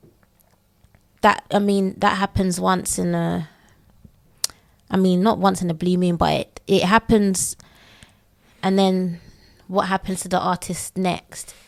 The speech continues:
It's kinda like, if you just, if you, if you focus on, like, wanting, like, the, a million views and all that stuff from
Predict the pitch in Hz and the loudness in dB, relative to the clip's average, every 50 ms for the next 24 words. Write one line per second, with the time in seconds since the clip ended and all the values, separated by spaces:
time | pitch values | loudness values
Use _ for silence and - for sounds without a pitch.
0 | _ - - 196 185 - - 208 214 220 208 196 190 175 170 - - - - _ | _ -8 -4 -4 -4 -4 -2 -2 0 0 0 2 2 0 0 0 -4 -14 -20 _
1 | _ - - - - _ _ _ _ _ _ - 208 214 208 - 226 220 202 214 | _ -20 -20 -20 -20 _ _ _ _ _ _ 0 0 0 0 0 -4 -2 0 -2
2 | 208 202 - - - _ - - _ _ _ _ _ _ _ _ _ _ _ _ | -2 -2 -4 -8 -10 _ -20 -20 _ _ _ _ _ _ _ _ _ _ _ _
3 | _ _ _ _ _ _ - 220 202 - 233 240 226 - 247 - - 254 240 - | _ _ _ _ _ _ -2 -2 0 0 -4 -6 -2 -2 -2 -2 -2 -4 -4 0
4 | - 247 247 247 247 - 226 214 - 214 196 185 180 180 127 170 175 190 190 190 | 4 6 6 6 4 2 -4 -2 0 0 0 2 2 0 0 0 -2 -2 -2 -2
5 | 190 - - 185 180 175 170 160 165 - - - - _ _ _ _ _ _ _ | -4 -4 -4 -4 -4 -2 -4 -4 -6 -8 -10 -14 -20 _ _ _ _ _ _ _
6 | _ _ - _ _ _ _ - 185 185 185 185 - - 185 190 185 196 202 202 | _ _ -20 _ _ _ _ -2 -2 0 0 0 -2 -2 -2 -2 0 0 0 0
7 | 202 196 190 190 180 170 196 196 190 185 180 185 185 185 180 180 - - - - | 0 -2 -2 -4 -4 -4 -4 -2 -2 -2 -2 -2 -2 0 0 0 0 -2 -6 -8
8 | - 180 175 170 - - - - - - - - - 196 180 | -4 -4 -4 -4 -4 -8 -18 -20 -20 -20 -20 -10 -8 -8 -8